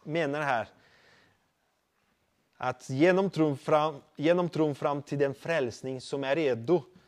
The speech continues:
Den, den frälsningen är redo för oss, redo att uppenbaras i den sista tiden. Var därför glada, även om ni nu en liten tid måste utstå olika prövningar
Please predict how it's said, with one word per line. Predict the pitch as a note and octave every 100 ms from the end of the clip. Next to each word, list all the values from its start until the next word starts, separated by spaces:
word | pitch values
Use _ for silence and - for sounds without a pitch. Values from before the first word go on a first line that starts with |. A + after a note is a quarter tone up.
| _
Den, | - C3 D3
den | C#3+ E3 F#3+
frälsningen | F3+ D3 C#3+ C3+
är |
redo | F3+ D#3+ C#3
för | F#3
oss, | F3+ A#2+ - - _ _ _ _
redo | - E3+ D3
att | C#3
uppenbaras | - F#3+ F3 D#3 C#3+ A#2+ A2 A2 A2 - - _ _
i | C#3
den | C3
sista | A#2+ B2+ -
tiden. | A2 A#2+ F#2+ - _ _ - - -
Var | D3 F3+
därför | G#3+ G#3+ - F#3
glada, | D#3 G3+ D3+ A#2 D3 F3 - _ _ _
även | E3+ F3+ F#3+
om | F#3+
ni | F#3+ F#3
nu | F#3 G#3 A#3
en | F#3+ F3
liten | G3+ - F#3+
tid | F3+ C#3
måste | D3 C#3 - F3
utstå | - A#3 - - - F3+ G#3
olika | G#3 G#3 C#3+ B2+
prövningar | D3 E3 A#2 A2+ C#3 B2